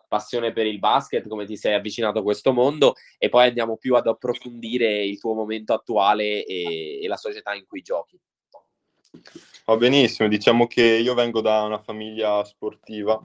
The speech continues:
Speaker 2: quindi lo sport è sempre stato molto presente. Mi sono avvicinato al basket intorno ai sette anni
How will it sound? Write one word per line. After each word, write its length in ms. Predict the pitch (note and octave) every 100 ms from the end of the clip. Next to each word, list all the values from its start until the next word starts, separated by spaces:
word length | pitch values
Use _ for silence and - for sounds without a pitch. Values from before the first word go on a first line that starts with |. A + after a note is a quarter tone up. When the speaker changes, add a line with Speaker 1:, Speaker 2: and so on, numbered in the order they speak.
| -
Speaker 2:
quindi 200 | - G#2
lo 100 | G#2
sport 340 | - A2 -
è 40 | G#2+
sempre 260 | G#2 G2
stato 280 | - G#2 G2+
molto 600 | G2+ G#2 G#2 G#2 G2+ G2
presente. 920 | - G2+ F#2+ F#2 F2+ F2 F#2+ G2 B2+ _ _ _ _ _
Mi 100 | -
sono 260 | A2+ C3+ C#3
avvicinato 720 | B2 A2 - A2+ A#2 - A#2
al 380 | G#2 G2 G2 G2
basket 600 | G2 A2+ B2+ _ A2 G2+
intorno 920 | G#2 G2 _ _ _ _ G#2 G#2 G#2
ai 120 | G2+
sette 440 | G2 - F#2+ _ G2+
anni 480 | F#2 F2+ G2 C3+